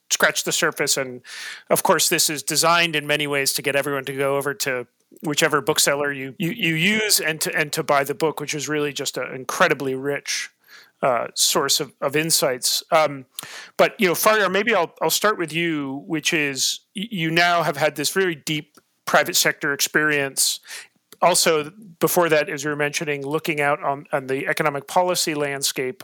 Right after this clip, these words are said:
I wanted to put your thirty-five thousand foot hat on and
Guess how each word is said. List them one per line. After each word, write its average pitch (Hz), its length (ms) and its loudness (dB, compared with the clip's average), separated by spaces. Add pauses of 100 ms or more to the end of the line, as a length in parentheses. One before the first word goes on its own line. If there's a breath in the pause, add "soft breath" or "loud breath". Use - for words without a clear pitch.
I 165 60 4
wanted 180 160 2
to 190 80 2
put 185 180 -2
your 151 300 0 (100)
thirty-five 170 500 4
thousand 156 340 2
foot 151 240 -2 (160)
hat 143 220 4
on 135 380 2 (440 loud breath)
and 151 640 2